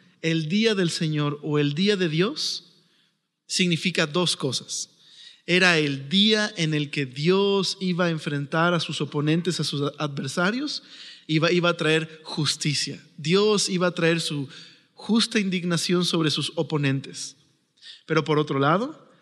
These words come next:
Dios iba a traer gran liberación y rescate a los fieles. Ese es el día del Señor. Y el Antiguo Testamento, especialmente los fro-, los profetas,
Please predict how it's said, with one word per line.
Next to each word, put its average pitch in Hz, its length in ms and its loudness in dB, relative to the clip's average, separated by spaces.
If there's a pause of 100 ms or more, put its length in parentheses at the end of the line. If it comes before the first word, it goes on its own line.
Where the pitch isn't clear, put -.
(140)
Dios 180 460 2
iba 185 160 -2
a 175 80 -2
traer 170 680 0
gran 208 540 0
liberación 185 680 0
y 180 80 0
rescate 180 680 -4 (600)
a 143 100 -4
los 127 240 -4
fieles. - 680 -8 (100)
Ese 240 220 2
es - 80 -2
el 185 120 4
día 156 180 4
del 151 120 4
Señor. 165 400 -2 (560)
Y 175 100 4
el 175 100 6
Antiguo 220 360 0
Testamento, 185 520 0
especialmente 202 680 0
los 156 220 0
fro-, 151 260 -4
los 156 200 2
profetas, 147 680 -2